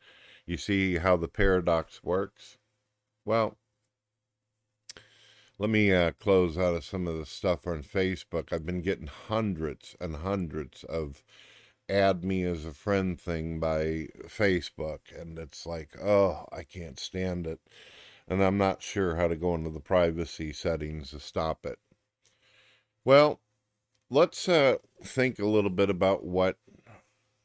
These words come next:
you know what, I think that the best way to handle this is we'll go through each trait of narcissism, and then we'll try to see if we can compare to the behavior of Kent Hovind and see if he truly is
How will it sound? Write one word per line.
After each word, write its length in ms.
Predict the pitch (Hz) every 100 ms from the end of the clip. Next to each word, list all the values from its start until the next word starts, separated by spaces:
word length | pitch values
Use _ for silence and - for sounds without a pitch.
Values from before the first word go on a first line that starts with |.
| _
you 120 | 131
know 160 | 131 131
what, 240 | 120 113
I 100 | 107
think 260 | 101 123 120
that 200 | 117 92
the 80 | 90
best 380 | 82 98 - -
way 120 | 90
to 100 | 85
handle 440 | 85 87 85 80
this 400 | 73 76 80 -
is 180 | 80 -
we'll 140 | 87
go 240 | 85 98 95
through 260 | - 87 -
each 500 | 104 104 - - - - - - _
trait 480 | - 113 92 80 -
of 120 | 87
narcissism, 1040 | 82 98 101 98 92 76 87 80 80 92 120
and 120 | 104
then 200 | 98 98
we'll 100 | 95
try 300 | - 92 90
to 120 | 90
see 300 | - 90 82
if 120 | 85 -
we 120 | 85
can 360 | 80 85 82 85 - - - _
compare 640 | 107 98 - 92 85 85
to 180 | 82 -
the 120 | 90
behavior 720 | 90 92 80 82 78 76 80 73
of 260 | 71 80
Kent 260 | - 95 87
Hovind 560 | 87 80 73 76 87 92 _ - - _
and 140 | - 90
see 220 | - 90
if 140 | 82
he 120 | 95
truly 640 | 87 - 95 87 90 85 85
is 600 | 87 85 80 - -